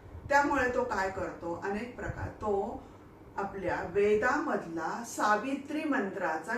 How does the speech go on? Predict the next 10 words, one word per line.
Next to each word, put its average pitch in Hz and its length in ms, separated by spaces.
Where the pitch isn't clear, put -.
जप 180 220
करतो - 600
आणि 214 160
त्या 262 320
जपाच्या 190 540
साह्याने 175 760
त्याला 175 320
एक 208 280
मुलगी 220 340
होते, 160 580